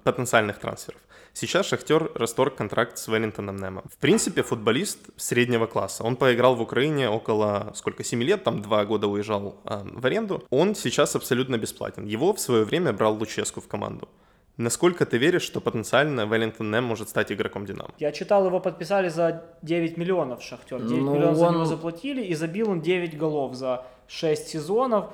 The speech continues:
Speaker 2: И запомнился он нам только тем, наверное, что в конце позапрошлого сезона въехал, по-моему, в Цыганкова или в кого-то, да. Ну, там такой момент, он больше подскользнулся, я считаю, чем прыгнул, ну,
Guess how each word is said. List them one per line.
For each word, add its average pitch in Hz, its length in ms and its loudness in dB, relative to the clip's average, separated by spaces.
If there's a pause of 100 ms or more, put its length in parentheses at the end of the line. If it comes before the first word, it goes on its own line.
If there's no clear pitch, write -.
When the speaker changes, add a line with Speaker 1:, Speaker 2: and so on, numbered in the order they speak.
(240)
Speaker 2:
И 160 80 -6
запомнился 170 560 -2
он 165 80 0
нам 170 160 2
только 170 240 -4
тем, 220 240 0
наверное, 165 320 -2
что - 160 -8
в - 80 -14
конце 156 520 -2 (320)
позапрошлого 156 580 -4
сезона 190 440 0
въехал, 156 400 -2
по-моему, 143 400 -2
в - 60 -16
Цыганкова 165 640 2
или 156 100 0
в - 80 -6
кого-то, 147 380 0
да. 143 180 2
Ну, 220 120 2
там 240 260 4
такой 214 240 4
момент, 180 280 0
он 156 120 -2
больше 170 240 0
подскользнулся, 220 720 -2
я 202 100 0
считаю, - 280 -4
чем 165 160 -6
прыгнул, 156 380 -4
ну, 165 200 -4